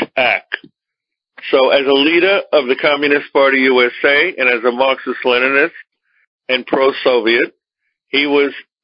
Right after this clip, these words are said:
sent to prison because he believed in revolution, not because he tried to conspire to have one, but because he believed in it. So that's why it's called the Smith Act, it's called the Thought Act. But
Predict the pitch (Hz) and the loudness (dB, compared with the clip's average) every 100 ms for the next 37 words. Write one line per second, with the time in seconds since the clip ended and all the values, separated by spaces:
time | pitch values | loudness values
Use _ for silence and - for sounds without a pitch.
0 | - - 135 135 143 139 131 131 147 160 | -8 -2 -2 -4 -2 0 0 -2 -4 -8
1 | _ _ _ _ - 139 151 135 131 151 | _ _ _ _ -8 -2 0 0 -2 -4
2 | 131 143 160 165 127 104 - - _ _ | -2 -2 0 0 -2 -6 -18 -20 _ _
3 | 123 120 123 120 123 127 - 95 87 _ | -6 -2 0 2 2 0 -2 -6 -8 _
4 | 117 131 - 175 160 160 135 143 143 - | -4 -4 -4 -4 -2 -2 0 -2 -2 -8
5 | _ _ - 147 143 143 139 - 127 - | _ _ -4 0 0 -2 -4 -4 -6 -6
6 | - 170 156 113 - 107 120 123 101 90 | -2 0 2 0 -4 -4 -2 -2 -2 -4
7 | 98 _ _ _ _ _ 123 117 131 - | -6 _ _ _ _ _ -6 -2 -2 0
8 | 131 120 127 107 127 139 123 104 98 95 | 0 0 -2 2 2 2 0 -2 -2 -4
9 | - _ 123 131 143 143 139 123 - - | -8 _ -2 0 -2 -2 0 -2 -6 -2
10 | 127 110 107 - 131 127 123 113 113 _ | -2 -2 -6 -6 -4 -4 -2 -2 -4 _
11 | - _ 110 - 127 120 113 110 123 110 | -20 _ -12 -4 0 0 0 0 2 2
12 | 98 95 - _ _ _ _ _ - 143 | 0 -4 -10 _ _ _ _ _ -2 -2